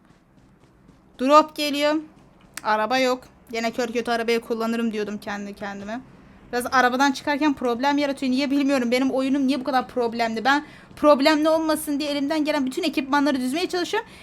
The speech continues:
Ekipmanlarım sağ olsun, "E, bizi de yenile bari." diyor. E, böyle böyle devamlı bir kısır döngünün içindeyim yani. Midstay'de şu an kimseyi duymuyorum. Küçücük haritada ya adam bulayım, elim ısınsın.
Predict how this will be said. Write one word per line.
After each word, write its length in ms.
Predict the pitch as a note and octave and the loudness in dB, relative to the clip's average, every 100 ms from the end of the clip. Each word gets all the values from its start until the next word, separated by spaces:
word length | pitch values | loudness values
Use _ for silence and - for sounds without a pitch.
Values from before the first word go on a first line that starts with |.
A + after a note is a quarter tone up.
| - | -4
Ekipmanlarım 680 | C#4+ F4 - F#4 F#4 F#4+ F#4 | 0 0 4 4 4 0 0
sağ 220 | - F#4 | 4 4
olsun, 160 | C4 - A#3 | 4 -2 -4
"E, 100 | C4 | -2
bizi 240 | B3 D4 | 0 2
de 60 | F#4 | 4
yenile 480 | D4+ C4+ B3+ B3 B3 | 4 6 6 6 6
bari." 400 | A#3+ A#3 A#3 A3 | 6 6 4 0
diyor. 200 | C4 - - - - - - - - - - - - - | 2 2 0 -14 -20 -20 -20 -20 -20 -20 -20 -20 -18 -8
E, 280 | C#4+ C#4 C4+ | -4 -2 2
böyle 300 | G4+ F#4 D4+ | 4 4 4
böyle 200 | E4+ A#4 G#4+ F4+ E4 F4+ | 2 2 -2 -6 -8 2
devamlı 340 | A4 F4 G4 | 6 6 4
bir 100 | G#4+ | 0
kısır 320 | G#4 G#4 A4+ | 2 4 4
döngünün 360 | F4+ F4 G4+ A4+ | 4 2 0 -2
içindeyim 420 | G#4 G#4 G#4+ G4 | 0 2 2 2
yani. 360 | C#4+ A#3 G#3 G3+ - _ _ _ - | 4 2 -2 -6 -12 _ _ _ -8
Midstay'de 560 | C#4+ C#4 - D4 C#4 C#4 | -6 -6 -6 -4 -4 -4
şu 160 | D4 | -4
an 120 | D4 C#4 | -4 -2
kimseyi 460 | D4 C4+ D4 A#3 | -4 -6 -6 -4
duymuyorum. 520 | C4+ C#4+ B3 G#3 D4+ - _ _ _ _ _ _ _ _ _ _ _ | 0 2 0 0 -6 -8 _ _ _ _ _ _ _ _ _ _ _
Küçücük 480 | - G4 A#4 F#4+ - | -6 -6 -4 -6 -2
haritada 420 | D4+ D4+ D4+ C#4 | -4 -2 -4 -2
ya 220 | B3 A#3 | -2 -2
adam 400 | B3+ C4 F4+ E4+ | 0 2 0 0
bulayım, 280 | C#4 B3+ A#3 | -4 -4 -4
elim 280 | A#3 B3+ F#4 | -4 -4 -2
ısınsın. 540 | E4 D4+ C4 B3 A3+ | -4 -4 -4 -4 -8